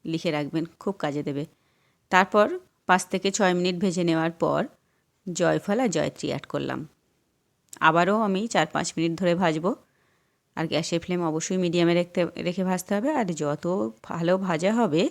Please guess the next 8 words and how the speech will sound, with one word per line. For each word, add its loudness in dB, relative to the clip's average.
মশলাটা, 2
ততটাই 2
সুন্দর 2
তৈরি 0
হবে, -2
স্বাদ 6
এবং 4
গন্ধ 2